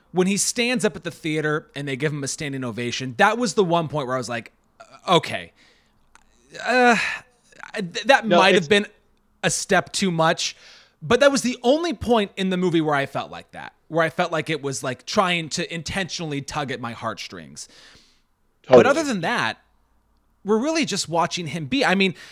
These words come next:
Speaker 1: there are so many great, great, um,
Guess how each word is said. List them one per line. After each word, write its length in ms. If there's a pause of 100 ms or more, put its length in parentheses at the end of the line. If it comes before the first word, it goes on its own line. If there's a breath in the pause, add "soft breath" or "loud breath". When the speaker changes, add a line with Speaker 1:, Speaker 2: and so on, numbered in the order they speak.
(120 loud breath)
Speaker 1:
there 120
are 80
so 340
many 180
great, 420 (460)
great, 400 (180)
um, 460